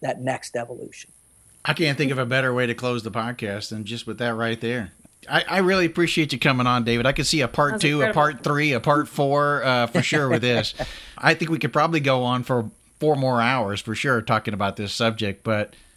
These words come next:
Speaker 2: really appreciate you coming on, taking time out and, and joining this show.
Speaker 1: Well, I, I'd, I'd like to say, uh,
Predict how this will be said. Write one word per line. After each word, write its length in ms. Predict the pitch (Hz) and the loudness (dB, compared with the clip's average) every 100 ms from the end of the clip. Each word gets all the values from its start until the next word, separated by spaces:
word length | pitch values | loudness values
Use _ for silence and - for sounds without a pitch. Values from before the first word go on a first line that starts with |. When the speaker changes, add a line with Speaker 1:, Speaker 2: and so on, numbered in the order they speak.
| _ _ _ - | _ _ _ 2
Speaker 2:
really 260 | 185 143 | 4 4
appreciate 540 | 98 - 175 170 151 131 | -2 -2 0 2 2 0
you 60 | |
coming 300 | 120 127 117 113 | 0 2 2 2
on, 220 | 110 110 | 0 0
taking 320 | 123 113 107 | -2 -4 -6
time 300 | 113 107 104 | -2 -2 0
out 220 | 101 101 | 0 -2
and, 240 | 98 98 98 | -2 -4 -6
and 220 | 110 104 101 | -6 -6 -4
joining 260 | 110 107 | -2 -2
this 140 | 101 101 | -4 -4
show. 400 | 117 113 95 92 - _ | -2 -2 -2 -6 -16 _
Speaker 1:
Well, 120 | 170 | 2
I, 200 | 185 185 | 2 0
I'd, 100 | 202 - | -2 0
I'd 120 | 196 | 2
like 260 | 226 208 - | 2 0 -2
to 280 | 160 139 139 _ | -2 -2 -6 _
say, 540 | - 165 156 147 143 - _ _ _ _ _ _ | -6 -4 -2 -4 -6 -10 _ _ _ _ _ _
uh, 80 | - | -18